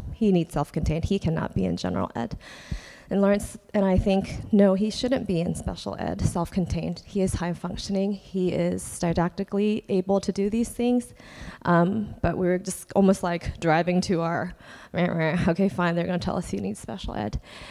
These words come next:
And as we get to the driveway of Creekside, the, um, the plan A head administrator calls us and say, "Hey, you're not on the waiting list anymore. You are into our school." It's the Lord's timing. Lawrence and I are bawling at this point,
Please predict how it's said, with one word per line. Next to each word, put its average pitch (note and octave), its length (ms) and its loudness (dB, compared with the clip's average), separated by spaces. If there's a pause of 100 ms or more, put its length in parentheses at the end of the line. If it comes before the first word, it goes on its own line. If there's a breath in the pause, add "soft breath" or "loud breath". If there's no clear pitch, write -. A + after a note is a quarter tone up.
(200 loud breath)
And F3+ 300 4
as F#3+ 240 4
we G#3+ 80 2
get G#3 160 0
to G#3 120 0
the F#3+ 80 2
driveway G3 500 4
of A3+ 140 -4
Creekside, G3 680 -2 (320 loud breath)
the, F3 240 6
um, F3 580 0
the - 80 -2
plan F#3+ 340 6
A G3 520 2 (240)
head F#3+ 220 -2
administrator F#3+ 640 4
calls F#3+ 340 0
us C4 220 2
and E3+ 100 2
say, F3 140 2
"Hey, G#3+ 360 4 (280 loud breath)
you're F#3 140 6
not G#3 160 6
on G#3+ 100 6
the G3+ 80 6
waiting F#3+ 260 2
list F3+ 220 -4
anymore. F3+ 500 -2 (340 loud breath)
You F3+ 640 0
are - 100 -2
into F#3 480 -2
our E3+ 100 0
school." - 380 -4 (1300 loud breath)
It's G#3 200 2
the A#3+ 100 4
Lord's B3+ 360 4
timing. G#3 560 8
Lawrence A3 260 8
and F#3+ 80 6
I E3+ 40 8
are F3 40 6
bawling F3 360 2
at - 100 -2
this F#3+ 200 0
point, E3 320 2